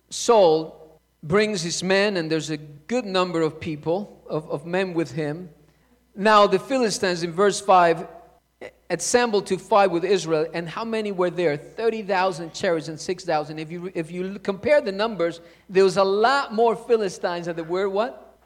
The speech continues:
Israelites there. And they're facing, to the point that, listen to what happens next. Because when the men of Israel, verse six, when the men of Israel saw that they were,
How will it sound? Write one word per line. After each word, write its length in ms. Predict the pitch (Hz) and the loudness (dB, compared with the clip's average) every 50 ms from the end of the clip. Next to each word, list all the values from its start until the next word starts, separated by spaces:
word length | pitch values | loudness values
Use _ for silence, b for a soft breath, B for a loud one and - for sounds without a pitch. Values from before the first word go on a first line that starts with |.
| - | -6
Israelites 540 | - 185 180 156 156 147 135 120 135 - - | -4 -4 -4 -4 -8 -8 -8 -8 -10 -12 -16
there. 220 | - 143 - - _ _ _ _ _ _ _ _ _ _ _ _ - | -16 -16 -16 -16 _ _ _ _ _ _ _ _ _ _ _ _ -6
And 120 | 180 175 | -4 0
they're 100 | 180 175 | 0 -2
facing, 540 | 170 175 - 226 214 196 190 - 165 151 151 B B B B - | -2 -2 0 2 2 2 2 0 -8 -10 -12 B B B B -2
to 100 | - 247 | 2 6
the 120 | 226 214 | 6 6
point 360 | - - 285 294 277 226 190 | 6 6 6 8 8 6 6
that, 100 | 196 190 | 4 4
listen 300 | 202 220 220 - 240 233 | 4 4 2 2 -4 -4
to 140 | - 240 226 | -4 -4 2
what 140 | 202 196 190 | 2 2 4
happens 420 | 202 202 190 196 196 175 156 156 | 4 2 0 0 -4 -8 -6 -6
next. 440 | 170 175 160 131 - - - - - | -6 -6 -6 -6 -12 -16 -18 -12 -6
Because 460 | 175 190 185 - 202 180 170 165 - B B B B B B B | -6 -6 -4 0 2 2 2 0 -2 B B B B B B B
when 320 | 165 175 233 277 359 330 | 4 6 6 6 8 4
the 80 | 311 285 | 2 4
men 200 | 277 262 247 240 | 4 4 4 4
of 180 | 220 196 214 | 2 6 8
Israel, 360 | 226 226 202 180 190 170 160 | 8 8 8 6 4 4 4
verse 300 | 156 160 196 214 214 - | 2 2 2 2 2 2
six, 260 | - 202 180 151 - 165 | 0 -2 -2 -4 -4 -2
when 240 | 165 214 285 320 | 0 0 0 0
the 80 | 311 277 | -2 -2
men 200 | 254 254 247 233 | 0 0 0 0
of 160 | 220 202 190 | 0 4 4
Israel 320 | 220 220 170 190 190 175 170 | 4 4 4 2 0 0 0
saw 360 | - - - - 220 202 185 | 0 -6 0 0 2 2 2
that 180 | 170 165 165 165 | 2 0 -2 -2
they 60 | 165 | -4
were, 260 | 156 165 165 165 151 | -2 0 0 -2 -2